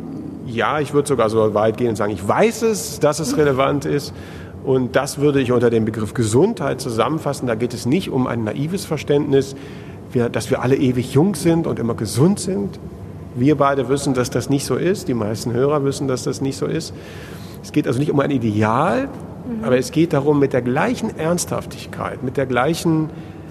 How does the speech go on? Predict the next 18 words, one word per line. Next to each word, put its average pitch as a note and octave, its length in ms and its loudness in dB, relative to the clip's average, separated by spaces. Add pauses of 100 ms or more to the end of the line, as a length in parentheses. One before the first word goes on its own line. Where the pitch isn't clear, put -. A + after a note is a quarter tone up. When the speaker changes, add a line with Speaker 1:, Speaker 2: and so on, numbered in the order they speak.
(300)
Speaker 1:
Seriosität D#3+ 1160 4 (160)
und B2+ 180 -4
auch C3 120 -2
mit D#3 100 0
der F3 80 2
gleichen E3 280 2
Leidenschaft, E3+ 680 0 (640)
äh, C3+ 680 2
Gesundheit D3 680 2
zu D3+ 100 -2
studieren D3+ 680 2
und C#3 160 0
zu C#3 100 0
verstehen C#3+ 760 -2
und A#2+ 320 -6
möglich C#3 640 2 (280)
zu A#2+ 180 -2
halten, A#2 460 -2